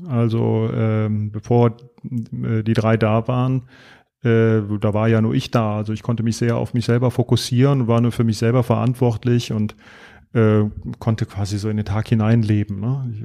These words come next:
will jetzt nicht sagen, ich ein Lebemann war. Ich hatte Verantwortung für ein, für ein Unternehmen und für Mitarbeiter.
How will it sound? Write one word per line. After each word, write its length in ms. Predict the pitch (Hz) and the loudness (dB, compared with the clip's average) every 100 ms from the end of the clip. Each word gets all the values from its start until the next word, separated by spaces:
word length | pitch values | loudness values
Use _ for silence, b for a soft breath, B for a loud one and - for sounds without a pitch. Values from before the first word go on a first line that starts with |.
| 123 110 | -12 -6
will 80 | |
jetzt 160 | 117 - | -6 0
nicht 60 | 113 | 2
sagen, 160 | 117 | 2
ich 80 | 107 | 2
ein 60 | 107 | 2
Lebemann 500 | 117 143 139 143 131 | 4 4 4 4 4
war. 200 | 143 135 | 4 4
Ich 120 | 127 | 2
hatte 240 | - 117 | -2 -2
Verantwortung 480 | - 120 120 117 117 | 0 0 0 -2 -4
für 180 | - 117 | -2 -4
ein, 340 | 110 110 113 | -2 -6 -8
für 180 | - 120 | -8 -4
ein 80 | 117 | -2
Unternehmen 500 | 117 117 120 156 135 | 0 2 2 2 0
und 100 | 117 | 0
für 100 | 117 | 0
Mitarbeiter. 640 | 120 151 127 135 139 139 | 0 0 0 0 0 -2